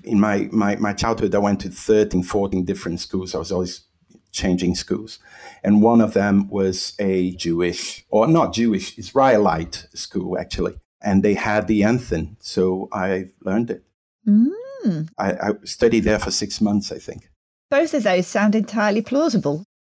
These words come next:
Speaker 2: Okay, so last question, or nearly last question. What is the best thing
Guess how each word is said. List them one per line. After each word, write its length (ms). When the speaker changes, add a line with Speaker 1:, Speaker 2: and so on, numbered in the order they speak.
Speaker 2:
Okay, 400
so 320
last 340
question, 520
or 120
nearly 440
last 300
question. 500
What 260
is 160
the 80
best 380
thing 420